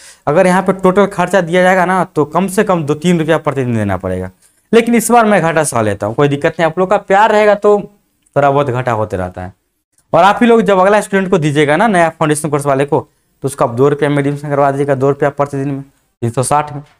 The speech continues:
चलिए, तो हम ज़्यादा बात नहीं बोलेंगे, तो बोलेगा, "सर जी भुलक्कर है।" देखिए क्या लिखा गया है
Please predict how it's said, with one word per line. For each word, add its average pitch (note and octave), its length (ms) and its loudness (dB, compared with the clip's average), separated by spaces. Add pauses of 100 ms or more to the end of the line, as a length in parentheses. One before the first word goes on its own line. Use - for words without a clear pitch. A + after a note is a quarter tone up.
(280)
चलिए, B2 220 2 (1080)
तो F#3 80 2
हम E3+ 120 0
ज़्यादा D#3+ 260 4
बात D3 200 0
नहीं C#3 100 -2
बोलेंगे, A#2+ 280 0
तो B2 100 -4
बोलेगा, C3 260 0
"सर C3 140 -6
जी B2 60 0
भुलक्कर G#2 460 -6
है।" F2+ 140 -16 (760)
देखिए A3 120 4
क्या A3 160 2
लिखा F3+ 240 2
गया D#3 200 2
है G3+ 280 -4